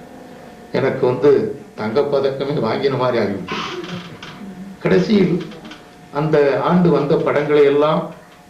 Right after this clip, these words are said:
ஒரு பக்கம் வைத்தார்கள், இதை மட்டும் தனியாக வைத்து மற்ற படங்களுக்கு ஸ்டேட் லெவல்ல முதல் பரிசு, இரண்டாம் பரிசு, மூன்றாம் பரிசு கொடுத்து விட்டு, இதை அகில இந்திய அளவிலே போட்டியிடுவதற்காக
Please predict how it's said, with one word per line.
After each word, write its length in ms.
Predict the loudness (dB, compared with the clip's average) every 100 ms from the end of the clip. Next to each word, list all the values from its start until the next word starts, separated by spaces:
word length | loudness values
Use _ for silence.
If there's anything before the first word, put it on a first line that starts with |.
| 0
ஒரு 140 | 2
பக்கம் 320 | 2 0 0
வைத்தார்கள், 580 | 0 0 0 -2 -2 -6 -10 -12 -8 0
இதை 220 | 4 4
மட்டும் 340 | 4 2 2
தனியாக 440 | 2 2 2 2 0
வைத்து 560 | 0 -2 -2 -2 -2 -6 -14 -14 -14 -8
மற்ற 200 | -6 0
படங்களுக்கு 580 | 2 2 2 2 2 4 4 0 -8 -18
ஸ்டேட் 420 | -8 0 2 2
லெவல்ல 380 | 0 2 2 2 -2 -6 -14 -20 -20 -6
முதல் 260 | 0 2 2
பரிசு, 260 | 0 2 2
இரண்டாம் 380 | 2 2 0 0
பரிசு, 220 | -4 -6
மூன்றாம் 420 | -4 -2 -2 -2
பரிசு 220 | -6 -8
கொடுத்து 280 | -8 -8 -4
விட்டு, 280 | -6 0 2 4 0 -8 -18 -10 -4
இதை 280 | 2 4 4 0 -8 -10
அகில 300 | -2 2 4 6
இந்திய 340 | 6 4 4
அளவிலே 380 | 4 2 2 0
போட்டியிடுவதற்காக 1040 | 2 2 4 4 2 2 0 0 -2 0